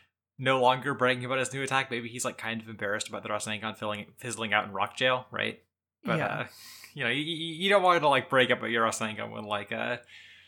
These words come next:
Speaker 1: the last time you pulled it out, it just kinda, like, it didn't happen.
Speaker 2: Mm-hmm.
Speaker 1: It's a, it's a, it's a, it's a very vulnerable move. Um,
Speaker 2: Yeah, it requires a little bit of setup.
Speaker 1: Uh-huh.
Speaker 2: That's okay.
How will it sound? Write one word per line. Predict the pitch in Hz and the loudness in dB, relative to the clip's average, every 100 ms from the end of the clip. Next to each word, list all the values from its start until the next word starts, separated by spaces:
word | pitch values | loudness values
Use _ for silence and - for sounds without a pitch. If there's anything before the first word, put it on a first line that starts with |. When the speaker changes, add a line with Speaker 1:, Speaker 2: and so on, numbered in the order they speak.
| _ _ _ | _ _ _
Speaker 1:
the | - | 0
last | 127 117 - | 4 4 4
time | 117 | -2
you | 117 | -2
pulled | - 117 104 | -6 -6 -2
it | |
out, | 104 98 | 0 0
it | 107 | -2
just | 101 | -6
kinda, | - 107 95 | -2 0 0
like, | 98 104 - _ _ _ _ _ | 0 -4 -10 _ _ _ _ _
it | - | -10
didn't | 120 107 | -8 -4
happen. | 104 104 120 113 _ _ _ _ _ _ _ _ - | -4 -4 -8 -14 _ _ _ _ _ _ _ _ -2
Speaker 2:
Mm-hmm. | 180 156 147 156 - _ _ _ _ - | 0 0 -6 -12 -18 _ _ _ _ -20
Speaker 1:
It's | - 135 | -14 -12
a, | |
it's | 127 127 127 127 135 131 | -10 -10 -10 -10 -10 -8
a, | 135 | -8
it's | 139 | -6
a, | 127 | -6
it's | 127 | -2
a | |
very | 135 147 | 2 2
vulnerable | 127 123 120 101 101 | 2 0 0 -6 -8
move. | 98 92 - | -10 -12 -16
Um, | - 110 107 - - - _ _ _ _ _ _ _ _ _ _ _ _ _ _ - _ _ | -10 -8 -6 -8 -14 -20 _ _ _ _ _ _ _ _ _ _ _ _ _ _ -20 _ _
Speaker 2:
Yeah, | - 156 139 | -6 -2 0
it | - | 0
requires | 170 165 196 202 | -2 4 4 6
a | |
little | 185 160 | 4 4
bit | 151 135 | 2 0
of | 127 | -2
setup. | 135 - - 185 _ _ _ _ _ _ _ _ | -4 -6 -8 -10 _ _ _ _ _ _ _ _
Speaker 1:
Uh-huh. | 139 117 117 - _ _ _ _ _ | -12 -8 -10 -12 _ _ _ _ _
Speaker 2:
That's | 185 - | -8 -6
okay. | - - 208 | -4 -4 -4